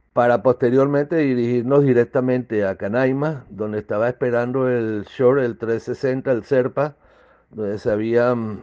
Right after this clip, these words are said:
sacado asientos y tal para hacer una evacuación aeromédica a Ciudad Bolívar,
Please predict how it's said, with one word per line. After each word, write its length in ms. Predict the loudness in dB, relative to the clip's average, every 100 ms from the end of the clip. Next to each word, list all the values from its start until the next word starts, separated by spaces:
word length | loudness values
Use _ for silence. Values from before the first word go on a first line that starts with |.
| -16
sacado 460 | -10 -8 -2 0 0
asientos 520 | -2 -2 -2 0 -2
y 80 | 0
tal 220 | -2 0
para 200 | -2 -4
hacer 260 | -4 -6
una 280 | -4 -4 -2
evacuación 600 | 0 -2 -4 -6 -6 -4
aeromédica 1160 | -2 -2 -2 -2 -4 -2 -2 -2 -4 -6 -6 -6
a 40 |
Ciudad 300 | -8 -6 -2
Bolívar, 520 | -2 0 2 2 0